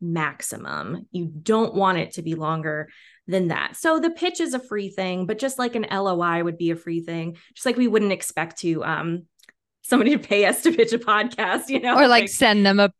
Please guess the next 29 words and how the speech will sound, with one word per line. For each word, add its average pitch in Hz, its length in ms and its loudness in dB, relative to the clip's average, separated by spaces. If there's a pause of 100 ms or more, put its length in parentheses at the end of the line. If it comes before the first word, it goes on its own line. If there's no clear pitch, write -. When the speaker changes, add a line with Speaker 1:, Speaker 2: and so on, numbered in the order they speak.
Speaker 2:
client 165 340 2
proposal. 185 720 2 (120)
<laughs> 269 120 -8
Speaker 1:
Yeah, 269 460 4
Speaker 2:
My 320 100 8
Speaker 1:
or, 285 80 4
like, 339 280 4
Speaker 2:
cli-, 269 60 -8
my 285 80 4
Speaker 1:
apply 254 100 4
to - 60 0
Speaker 2:
client 370 180 4
Speaker 1:
a 403 40 -2
Speaker 2:
proposal 294 480 2
Speaker 1:
job. 202 60 0
Speaker 2:
is 220 60 -4
actually 220 300 -2
five 202 280 -4
hundred 190 260 -6
dollars. 151 460 -4
Speaker 1:
Yeah. 240 360 6 (160)
<laughs> - 140 -16
I 277 180 2
mean, 254 240 2
it 254 100 2
would 311 100 -2
be 233 120 -2
great, 220 520 -2
but 160 240 -10